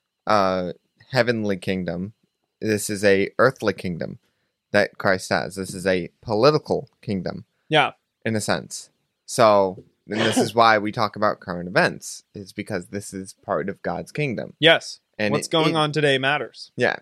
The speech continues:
Speaker 2: Yeah. Yeah, absolutely. Um,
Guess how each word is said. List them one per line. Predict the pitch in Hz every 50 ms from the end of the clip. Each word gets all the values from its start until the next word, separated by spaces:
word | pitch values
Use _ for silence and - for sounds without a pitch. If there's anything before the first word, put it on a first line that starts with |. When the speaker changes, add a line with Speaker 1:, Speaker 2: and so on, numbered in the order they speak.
| - 151
Speaker 2:
Yeah. | 147 151 139 104 - _ _ _ _ _ _ _ _ _ _ _ _ _ _ _ _ _ _ _ _ _ _ _ _ - - _ _ _ _ _ -
Yeah, | 160 175 156 117
absolutely. | - 170 - - 143 151 165 147 - 107 95 - _ - - - - _ _ _
Um, | - 156 160 160 151 147 139 135 135 135 143